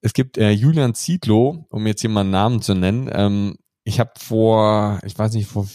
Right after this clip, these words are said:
keine Ahnung, vor vier Jahren oder so, ähm, hab ich mich mal mehr mit diesem Herrn beschäftigt. Und, ähm, der nennt das, also es sind auch drei Bereiche. Ne, ich nenne es nicht die drei, die du gerade genannt hast, sondern das ist, ähm, ich glaube, Partnerschaft, Liebe,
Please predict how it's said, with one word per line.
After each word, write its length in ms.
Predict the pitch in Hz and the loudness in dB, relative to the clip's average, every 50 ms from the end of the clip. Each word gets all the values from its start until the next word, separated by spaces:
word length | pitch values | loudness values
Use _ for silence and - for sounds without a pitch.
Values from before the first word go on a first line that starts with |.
| - - - - - _ _ _ _ _ _ _ | -14 -16 -16 -16 -16 _ _ _ _ _ _ _
keine 200 | - 104 87 92 | -12 -10 -8 -8
Ahnung, 260 | 101 107 101 98 98 | -6 -6 -6 -6 -8
vor 440 | - _ 92 92 92 95 95 95 92 - _ _ _ _ _ | -8 _ -2 -2 0 0 -2 -4 -6 -12 _ _ _ _ _
vier 380 | _ - - - 120 123 127 120 | _ -14 -8 -2 0 2 2 2
Jahren 420 | 107 107 104 104 110 123 139 143 | 4 2 2 2 2 2 2 2
oder 200 | 139 131 135 127 | 2 2 2 2
so, 220 | 123 123 127 135 139 - - - - - - - - _ _ _ _ - | 4 4 4 4 2 0 -8 -20 -20 -20 -20 -20 -20 _ _ _ _ -2
ähm, 380 | 107 107 107 107 107 107 101 - | 0 2 2 2 0 -2 -4 -6
hab 60 | 98 | -6
ich 120 | 101 - | -6 -2
mich 180 | - 107 104 - | -2 -4 -2 0
mal 140 | 104 104 101 | 0 0 0
mehr 220 | 101 107 110 113 | 2 0 0 0
mit 160 | 113 107 110 | -2 -2 -4
diesem 200 | 110 107 107 101 | -4 -2 -2 -2
Herrn 240 | 98 98 101 110 117 | -2 -2 -2 -2 0
beschäftigt. 640 | 113 113 - - 120 127 - - 127 131 135 - _ - - - - _ _ _ | 0 0 0 0 -4 -4 -2 -2 -2 -2 -2 -4 _ -20 -20 -20 -20 _ _ _
Und, 420 | _ _ 110 110 110 110 110 104 - | _ _ 2 4 4 4 2 0 2
ähm, 460 | 78 98 101 101 101 101 101 101 104 - _ _ _ _ _ _ _ _ _ _ _ | 2 4 4 4 4 2 -2 -4 -6 -10 _ _ _ _ _ _ _ _ _ _ _
der 80 | 104 104 | -2 0
nennt 260 | 107 110 120 131 - | 2 2 0 2 2
das, 300 | 123 117 117 - - - _ _ _ _ _ _ _ | 0 0 0 -2 -6 -12 _ _ _ _ _ _ _
also 200 | 104 98 101 98 | -6 -2 -2 0
es 60 | 92 | 0
sind 200 | 107 98 - - | 0 -2 0 0
auch 160 | 101 123 135 | 0 0 0
drei 300 | - 107 - 95 110 123 | -2 -6 -6 -4 -4 -2
Bereiche. 640 | 156 - 135 123 123 131 143 156 - 170 180 190 196 175 143 - | -2 -2 -2 -2 -2 -2 -2 -2 -2 -2 -2 -2 -4 -8 -10 -6
Ne, 200 | - 104 104 110 | -2 0 0 0
ich 120 | 104 104 | 0 2
nenne 100 | 117 107 | 2 0
es 100 | 104 95 | 0 2
nicht 220 | 110 110 107 - - | 0 -2 -2 0 -2
die 60 | 107 | -2
drei, 240 | 101 95 95 95 98 | 0 2 2 2 2
die 140 | 98 101 92 | 0 0 0
du 140 | 110 113 | 0 0
gerade 280 | 123 139 127 127 131 127 | 2 0 0 0 0 -2
genannt 320 | 131 127 135 135 139 139 | -4 -4 -4 -6 -4 -4
hast, 180 | 143 131 127 - | -4 -4 -4 -4
sondern 260 | 120 101 98 95 95 92 | -4 -2 -2 -2 -2 -4
das 140 | 92 95 | -4 -4
ist, 280 | 98 95 - - - - 90 | -4 -6 -6 -8 -6 -4 -2
ähm, 440 | 87 87 87 82 85 82 67 69 80 | -2 0 0 -2 -2 -4 -6 -8 -8
ich 120 | 98 - | -8 -4
glaube, 280 | - 90 90 87 87 85 | -2 -2 -2 -2 -4 -6
Partnerschaft, 880 | - - - - 113 - - 104 101 - - - 101 104 - - - - | -8 -6 -4 -4 -4 -2 0 -2 -2 0 0 0 0 0 -2 -6 -10 -8
Liebe, 640 | 95 95 98 110 117 123 110 110 107 110 110 107 | -6 -4 -4 -4 -2 2 4 4 6 6 4 2